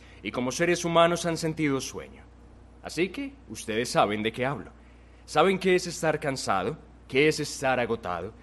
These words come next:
qué es querer dormir. Saben de igual manera qué es dormir. Dormir descansando, dormir sin descansar. Como también saben qué es despertar. Despertar con ganas de empezar el día,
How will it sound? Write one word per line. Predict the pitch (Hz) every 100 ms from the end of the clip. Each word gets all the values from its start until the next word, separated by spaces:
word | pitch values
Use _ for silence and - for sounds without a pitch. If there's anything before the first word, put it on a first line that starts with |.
| - -
qué | 147 175
es | 180 -
querer | 165 160 185
dormir. | 95 92 80 67 - - - - - - - -
Saben | - 160 185 190
de |
igual | 190 180 185
manera | 185 190 185
qué | 185 180 180 214
es | 180
dormir. | 104 87 90 82 - - - -
Dormir | 98 113 139 165
descansando, | 156 156 - 151 - 180 165 170 208 - - -
dormir | 104 104 117 123
sin | 113 120
descansar. | 120 - 123 120 123 135 - - - - - - - - - - -
Como | - 135
también | 143 151
saben | 147 170 170 165
qué | 151 147
es | 143
despertar. | 143 - 160 147 185 156 - - - - - - - -
Despertar | 110 - 120 160 156
con | 160 156
ganas | 156 185 202
de | 165 165
empezar | 160 151 - 170
el | 156
día, | 165 143